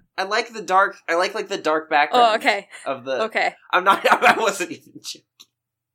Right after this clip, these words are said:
Speaker 2: I cou-, I couldn't tell if you were giving them shade or not. <laughs>
Speaker 1: No, I d-, I really did like the set. I appreciate, like, the symbolism of it.
Speaker 2: Mm-hmm.
Speaker 1: You know, taking place in Rachel's mind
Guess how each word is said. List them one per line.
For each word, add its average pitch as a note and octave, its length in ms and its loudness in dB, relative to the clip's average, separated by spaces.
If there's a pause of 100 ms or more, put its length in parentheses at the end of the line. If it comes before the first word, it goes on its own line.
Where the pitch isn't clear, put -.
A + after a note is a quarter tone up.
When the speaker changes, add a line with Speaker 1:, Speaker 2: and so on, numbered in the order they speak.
(520)
Speaker 2:
I A#3+ 80 0
cou-, D4+ 200 0
I C4+ 80 4
couldn't - 260 -6
tell C4+ 200 0
if C4+ 100 -6
you B3+ 80 -10
were A3+ 120 -6
giving A3 260 -8
them G3 120 -12
shade F#3+ 240 -6
or F3+ 60 -8
not. F3 340 -6
<laughs> - 40 -4 (680)
Speaker 1:
No, D3 120 0
I C3+ 140 2
d-, B2 220 -12
I B2+ 180 -2
really A#2+ 320 -8
did G#2 180 -16
like G#2 200 -12
the A2 80 -18
set. G#2 320 -12
I G#2+ 40 -12
appreciate, A2+ 640 -10
like, G2 180 -14
the G#2 320 -12 (320)
symbolism G#2 840 -12 (240)
of G#2+ 160 -16
it. G#2+ 160 -10 (920)
Speaker 2:
Mm-hmm. G#3+ 420 -20 (2500)
Speaker 1:
You B2 120 -10
know, G#2+ 60 -8
taking A2+ 400 -12
place - 380 -16
in F#2 160 -18
Rachel's F#2+ 420 -20
mind F#2+ 440 -18